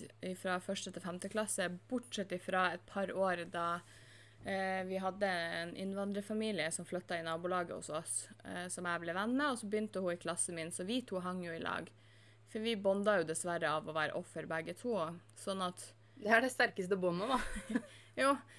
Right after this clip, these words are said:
Speaker 1: men det, vi lidde jo av det, fordi at jeg fikk mer pes, eh, siden jeg hang i lag med henne, så skulle jeg bli mobbet
Speaker 2: Ja,
Speaker 1: for det
Speaker 2: selvfølgelig.
Speaker 1: også, og så fikk hun pes for at hun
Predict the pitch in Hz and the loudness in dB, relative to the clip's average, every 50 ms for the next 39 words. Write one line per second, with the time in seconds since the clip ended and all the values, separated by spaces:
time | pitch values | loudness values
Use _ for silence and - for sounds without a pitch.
0 | - - - - 254 254 254 254 254 240 214 226 254 226 202 190 196 - - 214 | -20 -12 -2 2 4 4 6 6 6 6 6 2 0 0 0 0 -2 -2 -4 -2
1 | 208 202 190 208 214 220 226 214 220 214 240 277 254 240 190 180 175 151 165 185 | -2 -2 0 2 2 4 4 4 4 4 4 4 4 4 4 4 4 6 6 6
2 | 202 226 202 180 165 - - 175 175 170 165 165 160 180 - - - - - - | 6 6 6 4 2 2 0 -4 -2 0 0 0 0 -2 -4 -10 -14 -14 -14 -20
3 | - - - - - - 220 240 247 240 - 277 233 - - 180 202 196 202 202 | -20 -20 -20 -4 4 8 8 8 8 6 2 -2 -2 -2 -2 -2 0 2 4 6
4 | 220 233 240 208 170 151 - - - 165 156 151 139 135 - - - - - - | 6 6 6 4 2 0 -2 -2 -6 -2 0 2 2 2 0 0 0 0 -2 -4
5 | - - - - - - - - - - - - - - - 196 190 190 202 208 | -6 -12 -20 -20 -20 -20 -20 -20 -20 -20 -20 -20 -20 -14 -10 -8 -6 -6 -6 -6
6 | 101 - - - - - - - - - 80 58 - - - - - - - - | -6 -6 -6 -6 -6 -6 -6 -6 -6 -6 -8 -8 -10 -14 -18 -20 -20 -20 -20 -12
7 | - - - - 247 240 220 196 185 196 196 190 190 190 190 185 170 170 165 165 | -4 0 2 2 4 6 6 8 8 6 4 4 2 0 0 0 2 2 2 2
8 | 165 180 202 240 233 190 160 131 180 - 202 196 - 220 202 185 180 175 180 175 | 0 2 4 4 4 4 2 0 -4 -4 -4 0 4 4 4 4 2 0 0 0
9 | 170 175 - - - - 175 170 170 180 185 208 - - - 185 160 143 - - | 2 6 6 6 6 6 4 4 6 8 6 6 6 4 2 4 4 4 2 0
10 | 202 202 - 208 208 214 208 - 220 220 208 - 196 185 180 185 - - 160 - | -2 -2 -2 -2 -4 -4 -4 -2 -2 -2 -2 0 2 2 2 2 2 -4 -4 -2
11 | 175 175 180 175 175 - | 0 0 0 0 -2 -6